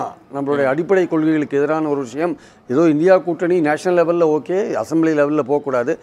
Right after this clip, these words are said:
Speaker 1: காங்கிரஸ்லயும் லோக்கல் ஹரியானா காங்கிரஸ் நம்மளுது வேண்டாம்
Speaker 2: ம்.
Speaker 1: அப்படின்றாங்க. நேஷனல் காங்கிரஸ் அது ஓகேன்றாங்க.
Speaker 2: ஓகே, ஓகே.
Speaker 1: So, இந்த பிரச்சனை போயிட்டு இருக்கிறதுனால, அந்த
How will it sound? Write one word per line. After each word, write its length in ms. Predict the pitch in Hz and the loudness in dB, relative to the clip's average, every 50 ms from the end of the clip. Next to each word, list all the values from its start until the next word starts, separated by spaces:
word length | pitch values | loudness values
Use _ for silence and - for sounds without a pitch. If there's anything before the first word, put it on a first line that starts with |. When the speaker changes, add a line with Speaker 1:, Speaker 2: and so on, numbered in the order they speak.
| - - - _ _ - | -12 -20 -20 _ _ 0
Speaker 1:
காங்கிரஸ்லயும் 680 | - 185 233 254 240 247 233 170 202 240 262 269 254 190 180 | 2 2 4 4 4 2 2 0 0 0 2 2 4 6 6
லோக்கல் 340 | 220 240 233 - 262 247 226 | 6 6 6 4 4 4 4
ஹரியானா 460 | 202 180 185 214 226 226 220 214 196 | 4 4 2 2 2 2 2 2 2
காங்கிரஸ் 400 | 185 175 170 170 170 156 127 151 | 2 2 2 2 0 -2 -2 -2
நம்மளுது 340 | 156 156 147 151 170 185 165 | -2 -2 -2 -2 0 0 2
வேண்டாம் 580 | 135 147 151 147 135 135 139 135 127 107 87 - - - - | 2 2 2 2 2 2 2 2 0 -2 -6 -12 -16 -16 -12
Speaker 2:
ம். 40 | 131 | -10
Speaker 1:
அப்படின்றாங்க. 540 | 123 117 143 147 165 160 147 139 127 127 | -2 0 2 2 2 2 0 0 -2 0
நேஷனல் 360 | 147 190 233 233 226 247 233 196 | 2 2 2 2 4 2 2 2
காங்கிரஸ் 340 | 214 190 190 190 202 185 | 2 2 2 0 0 2
அது 140 | 190 175 165 | 2 4 4
ஓகேன்றாங்க. 680 | 165 165 165 165 - 160 151 139 113 117 110 - 104 - | 4 2 2 0 0 -2 -2 -2 -2 -2 -2 -2 -4 -6
Speaker 2:
ஓகே, 140 | - - 113 | -8 -12 -12
ஓகே. 140 | 113 107 | -12 -12
Speaker 1:
So, 140 | - - 226 | -6 -2 0
இந்த 300 | 190 180 185 196 196 190 | 0 2 4 6 4 4
பிரச்சனை 420 | 165 170 190 185 - 240 247 233 202 | 4 0 -4 -2 0 0 0 0 2
போயிட்டு 320 | 175 226 208 208 165 190 | 4 4 2 2 2 -2
இருக்கிறதுனால, 580 | 165 185 175 175 185 190 208 208 196 175 139 - - - - - - - 117 | -2 -2 -2 0 0 2 4 4 4 4 2 0 -6 -14 -20 -20 -20 -10 -6
அந்த 180 | 143 151 156 | -2 0 2